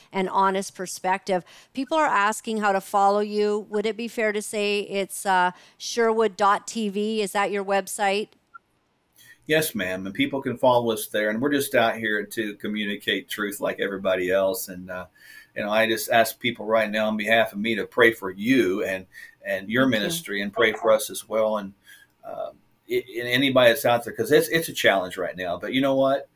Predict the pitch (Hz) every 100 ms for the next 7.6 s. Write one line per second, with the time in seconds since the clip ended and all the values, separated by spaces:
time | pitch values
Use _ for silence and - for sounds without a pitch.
0 | _ _ - 110 104 98 101 _ _ 135
1 | 131 127 131 123 117 123 - 131 117 101
2 | 87 87 101 113 - - 101 - - 110
3 | 117 113 127 117 113 107 101 98 104 104
4 | 101 90 104 - 104 - 110 107 104 95
5 | - - 113 98 104 95 - - 104 101
6 | 98 107 113 113 107 113 113 107 104 101
7 | - 113 110 107 104